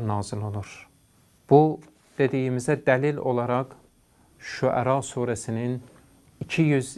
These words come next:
iyirmi bir və iki yüz iyirmi ikinci ayələrinə gəlin birgə nəzər salaq. Allah Təala iki yüz iyirmi birinci ayəsində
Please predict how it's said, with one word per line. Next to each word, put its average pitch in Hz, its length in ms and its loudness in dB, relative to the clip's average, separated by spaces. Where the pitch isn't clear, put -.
iyirmi 123 460 0
bir 135 240 2
və 123 140 0
iki - 260 -6
yüz 123 280 0
iyirmi 117 480 -2
ikinci 113 360 -2
ayələrinə 110 760 -2
gəlin 113 280 -2
birgə 113 280 -2
nəzər 107 320 -2
salaq. 107 400 -8
Allah 127 340 4
Təala 135 460 2
iki - 260 0
yüz 147 200 -2
iyirmi 135 440 0
birinci 131 320 2
ayəsində 139 640 0